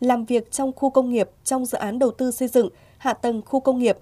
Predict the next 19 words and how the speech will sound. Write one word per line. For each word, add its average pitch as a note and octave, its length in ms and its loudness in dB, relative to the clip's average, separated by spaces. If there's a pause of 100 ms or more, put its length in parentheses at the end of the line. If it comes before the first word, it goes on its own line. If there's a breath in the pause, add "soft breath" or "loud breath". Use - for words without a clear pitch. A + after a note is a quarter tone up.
(280 soft breath)
đối B3+ 300 4
với A#3+ 280 0
trường C4 180 0
hợp A3+ 320 -2
người A3+ 380 0
có G#3+ 100 0
nhà C4+ 200 0
ở G#3+ 220 -2
bị F3+ 220 -4
giải A3 160 -4
tỏa G#3 280 -4 (280 soft breath)
có A#3+ 100 2
nhu C#4+ 180 0
cầu A#3+ 220 0
tái A3 180 -2
định B3 140 -4
cư C4+ 260 0
tại G3 120 -4
chỗ G#3+ 300 0